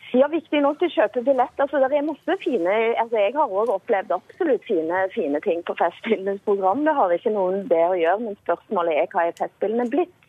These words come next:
Eh, og jeg vet ikke om det var Mary Miller eller noen av, av de andre som skrev under som sa at, eh, Festspillene er nå programmert på en sånn måte at en kan,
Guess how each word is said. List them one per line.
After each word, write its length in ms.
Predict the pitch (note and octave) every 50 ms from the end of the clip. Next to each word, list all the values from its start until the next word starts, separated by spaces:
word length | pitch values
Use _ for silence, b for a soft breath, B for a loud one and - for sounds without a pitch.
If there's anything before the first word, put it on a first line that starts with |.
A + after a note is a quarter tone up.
| B B B B B B B B _
Eh, 380 | - G3 G3+ G#3 G3+ G3+ G3 G3
og 160 | - - G3+
jeg 160 | G3+ G3+ G#3+
vet 260 | G#3+ A3 F#3 G3 -
ikke 200 | - G#3+ G#3 A#3
om 80 | G#3 G3
det 100 | G3 F#3
var 160 | F#3 F3 F3+
Mary 260 | F#3 F3 E3+ E3 F3
Miller 360 | F3+ F3 E3+ E3+ E3+ F3 F#3 F#3
eller 280 | F#3 F3 F3+ F3+ F3+ F3+
noen 240 | F3+ F3 E3 D#3+ F3
av, 160 | F3 E3+ E3 -
av 160 | F3 F3+ E3
de 120 | F3+ F3+
andre 360 | F3 E3 D#3+ C#3+ C3+ E3 F3+ F3+
som 200 | - F#3+ F3 E3
skrev 260 | - - E3 E3 E3
under 180 | E3 E3 F3
som 160 | E3+ F#3 F3 E3
sa 180 | - - D#3+ D#3+ D#3+ E3 -
at, 280 | - E3 - B B B B B B B B B _
eh, 360 | - F3 F3 E3 E3+ E3+ E3 E3
Festspillene 800 | - - E3 - - _ - G3+ F#3 F#3 F3+ F3 F3 F3 E3+ E3 E3+ -
er 380 | - F3 E3+ D#3+ E3 F3 F#3 F#3 _ _ _ _ _ _ - - _ _
nå 260 | - G3 F#3+ F#3 F#3 F3+ F#3 G3 G3 G3 - _ - -
programmert 640 | - - G3 F3 F3+ F3 F3+ F3 E3+ E3 E3 E3 - _
på 140 | - - F3
en 100 | D#3+ E3
sånn 280 | - - E3 E3 E3 E3+
måte 400 | E3+ D#3+ D3 D3 - _ - C#4+
at 300 | D4+ B3+ G3+ F#3 F3+ -
en 160 | F#3+ F3 F3+
kan, 240 | F3+ - G3 F3+ F#3